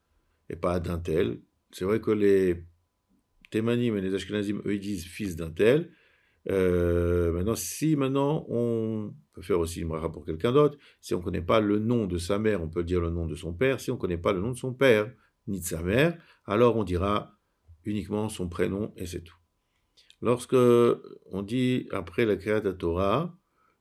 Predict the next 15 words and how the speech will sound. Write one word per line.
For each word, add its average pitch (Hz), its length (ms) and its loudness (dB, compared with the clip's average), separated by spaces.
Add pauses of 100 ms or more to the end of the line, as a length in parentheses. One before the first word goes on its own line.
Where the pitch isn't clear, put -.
(140)
le, 87 1500 0
on 82 120 -8
dit 90 180 -4
des 82 80 -4
Hashkabot, 101 540 0
il - 580 -20
faut 117 100 -4
savoir 151 320 2
que 117 460 4 (580)
le, 90 560 0
il 87 80 0
y - 20 0
a 82 60 -2
marqué 90 300 -2
que 90 360 2